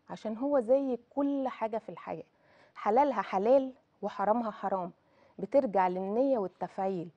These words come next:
فإحنا ممكن نستفاد منه، من طاقة ربنا ومن المنحة الكبيرة اللي ربنا مديها لنا دي، إن إحنا نستفيد بيها بعيد عن أي خلطة أو أي معتقدات أخرى لناس تانيين. وكمان عندنا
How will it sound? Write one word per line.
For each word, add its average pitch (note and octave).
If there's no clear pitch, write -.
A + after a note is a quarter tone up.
فإحنا C4+
ممكن A#3+
نستفاد G#3
منه، C#4+
من F#3+
طاقة C4+
ربنا G#3+
ومن F3+
المنحة F3+
الكبيرة B3
اللي G#3
ربنا G3+
مديها G3+
لنا A#3+
دي، A3
إن A#3+
إحنا B3
نستفيد G#3
بيها A#3+
بعيد A3
عن A3+
أي C4+
خلطة B3
أو E3+
أي A#3
معتقدات F#3+
أخرى G3+
لناس F#3+
تانيين. E3
وكمان C4+
عندنا G#3